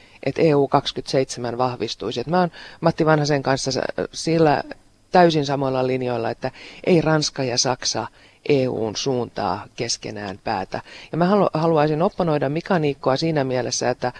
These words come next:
hän, ö, sanoi, että kansa-, kansallismielinen aate on nousussa. A F D, vaihtoehto Saksalle, sai kolmentoista prosentin kannatuksen näissä äänissä. Se ei suinkaan ole suurin oppositiopuolue, ja kun me, ö, tiedämme,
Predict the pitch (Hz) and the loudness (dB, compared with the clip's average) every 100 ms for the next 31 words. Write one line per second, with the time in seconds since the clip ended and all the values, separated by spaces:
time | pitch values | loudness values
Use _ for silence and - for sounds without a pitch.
0 | - - - 156 147 127 87 135 110 151 | -20 -20 -8 -2 0 0 0 0 2 2
1 | 143 127 - 139 143 139 - - - - | 2 0 0 2 2 2 -4 -8 -16 -12
2 | - 156 147 127 135 147 131 131 127 139 | 2 2 4 0 0 0 2 0 2 4
3 | 139 - 123 131 139 135 131 120 - 120 | 4 2 -2 0 2 0 -2 -8 -4 -4
4 | - - - _ - 214 170 147 - 147 | -6 -20 -20 _ 2 4 4 2 0 0
5 | 139 165 160 135 131 139 156 147 - 123 | 4 2 2 -4 -4 -4 -2 -2 -2 -4
6 | 127 - 143 139 190 156 127 117 - - | -4 -2 -2 2 2 2 -4 -6 -6 -6
7 | 123 131 117 123 123 143 120 - - 113 | -6 -6 -6 -4 0 0 0 -8 -8 -8
8 | 113 113 - - 123 110 - - - 104 | -6 -4 -4 -4 -4 -4 -6 -6 -8 -8
9 | - - - - 208 165 156 - 214 175 | -12 -18 -2 2 4 4 2 2 2 2
10 | 135 127 123 127 123 - - 220 196 147 | 0 0 0 -4 -4 -4 0 2 2 0
11 | 139 151 - 135 135 135 127 127 127 127 | 0 -2 -2 -6 -4 -6 -4 -2 -2 0
12 | 117 - - - - 147 - 147 143 - | -2 -4 -12 -20 -8 -4 0 2 2 0
13 | _ _ - - - - 208 165 135 135 | _ _ -10 -10 -8 4 6 6 2 0
14 | 127 | -4